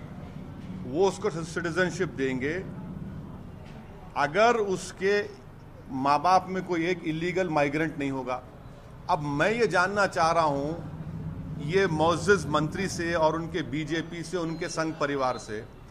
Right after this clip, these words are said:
इसमें बताइए इसमें मज़हब का जिक्र कहाँ है? इसमें मज़हब का जिक्र है ही नहीं। हम ये नहीं कह रहे हैं कि कोई इस्लाम को फॉलो करेगा, कोई हिंदुइज्म को फॉलो करेगा, कोई सिखिज्म को फॉलो करेगा,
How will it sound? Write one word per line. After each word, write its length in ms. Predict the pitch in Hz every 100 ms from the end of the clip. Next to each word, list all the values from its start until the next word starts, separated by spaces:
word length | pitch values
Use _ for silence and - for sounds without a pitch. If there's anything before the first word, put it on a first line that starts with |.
| - - - -
इसमें 380 | 185 185 233 185
बताइए 440 | 185 190 202 226
इसमें 240 | 220 202 208
मज़हब 360 | 185 180 220
का 100 | 233
जिक्र 300 | 196 208 226
कहाँ 300 | 180 220 226
है? 180 | 175 107 - - - - - - - - - 165
इसमें 200 | 151 214
मज़हब 280 | 202 220 208
का 80 |
जिक्र 300 | 208 226 226
है 60 | 226
ही 60 | 233
नहीं। 240 | 226 208 - - - - - - -
हम 160 | 180
ये 120 | 190 214
नहीं 180 | 226
कह 180 | 220 214
रहे 160 | 214 208
हैं 120 | 202
कि 120 | 214
कोई 180 | 202 202
इस्लाम 500 | 185 180 175 190 196
को 140 | 196
फॉलो 300 | 190 185 196
करेगा, 400 | 185 190 190 190
कोई 260 | 185 185 156
हिंदुइज्म 440 | 175 180 170 185
को 100 | 185
फॉलो 280 | 165 175 175
करेगा, 460 | 180 170 175 180 180
कोई 160 | 180
सिखिज्म 480 | 165 170 175 160 180
को 140 | 170 180
फॉलो 300 | 160 170 170
करेगा, 580 | 165 170 170 170 165